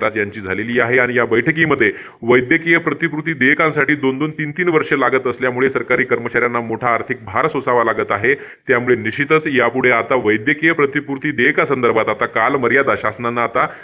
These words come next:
निश्चित करून दिलेली आहे. जसं की आपण स्क्रीनवर पाहतात, एखाद्या कर्मचाऱ्याने जर वैद्यकीय प्रतिपूर्ती देयकाची फाईल जर तालुका लेव्हलच्या अधिकाऱ्याला, कर्मचाऱ्याला, त्या प्रशासनाला जर दिली,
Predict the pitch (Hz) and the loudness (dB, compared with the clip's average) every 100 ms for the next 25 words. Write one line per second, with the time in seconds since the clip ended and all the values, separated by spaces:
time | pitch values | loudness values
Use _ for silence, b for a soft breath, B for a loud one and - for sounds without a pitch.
0 | B 139 160 190 190 143 135 117 113 107 | B -2 0 0 2 2 2 0 0 2
1 | 120 127 87 B B B 123 156 151 139 | 2 2 0 B B B 0 0 2 2
2 | 135 151 147 156 170 170 135 117 113 135 | 2 0 0 -2 2 2 2 0 0 -2
3 | - - 131 143 135 147 139 147 151 143 | -2 -8 -4 0 0 2 0 0 2 2
4 | 113 117 123 131 117 117 135 135 147 147 | 2 0 0 0 0 0 -2 0 -2 0
5 | 127 135 135 135 127 120 127 135 147 135 | -2 -4 -6 -8 -4 -4 -2 -2 -2 -4
6 | 135 135 147 B B B 123 135 139 - | 0 0 0 B B B 2 2 2 0
7 | 131 139 151 147 139 135 135 139 131 113 | 0 0 2 4 4 2 2 2 4 2
8 | 131 135 123 127 123 123 131 127 120 120 | 2 2 2 0 0 -2 0 0 0 0
9 | 123 123 123 120 110 131 135 131 127 123 | -2 -4 -6 -6 -4 -4 -2 -2 0 0
10 | 113 143 | 0 0